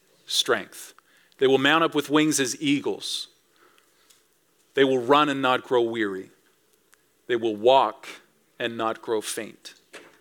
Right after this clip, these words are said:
Those who wait on the Lord. Is, isn't that what Steve talked about last Sunday? An active waiting, not a passive waiting, prayerfully waiting on the Lord.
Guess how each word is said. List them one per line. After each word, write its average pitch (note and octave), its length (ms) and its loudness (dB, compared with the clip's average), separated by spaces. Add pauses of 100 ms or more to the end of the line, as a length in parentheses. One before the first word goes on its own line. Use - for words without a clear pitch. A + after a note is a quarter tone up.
(440)
Those C#3+ 200 2
who C#3+ 100 -4
wait C#3 300 6
on C3+ 160 2
the B2+ 80 -2
Lord. B2 320 4
Is, A2 180 -6
isn't D#3 200 -2
that D3+ 120 2
what C#3 120 0
Steve E3 280 0
talked D3+ 320 2
about D#3 300 4 (580)
last D3 280 4
Sunday? E3 460 4 (360)
An D3 140 4
active E3+ 540 2
waiting, F3 340 6
not E3+ 160 4
a - 40 2
passive F3 480 0
waiting, F3 400 6
prayerfully F#3 1040 2 (400)
waiting E3 380 6
on E3+ 160 2
the E3+ 60 4
Lord. E3+ 420 6